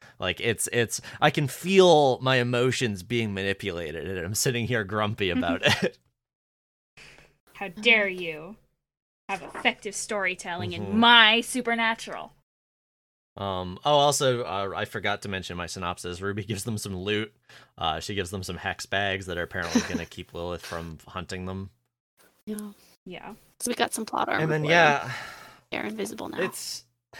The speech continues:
Speaker 1: this is interesting, 'cause the show frame, I don't know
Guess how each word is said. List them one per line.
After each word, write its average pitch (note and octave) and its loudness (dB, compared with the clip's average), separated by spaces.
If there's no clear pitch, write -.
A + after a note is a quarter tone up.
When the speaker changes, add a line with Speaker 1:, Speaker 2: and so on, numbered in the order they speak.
Speaker 1:
this G3 -6
is D#3 -10
interesting, C3 -2
'cause C3+ -2
the D3 0
show A#3 6
frame, E3 0
I E3+ 6
don't F#3+ 6
know F3+ 2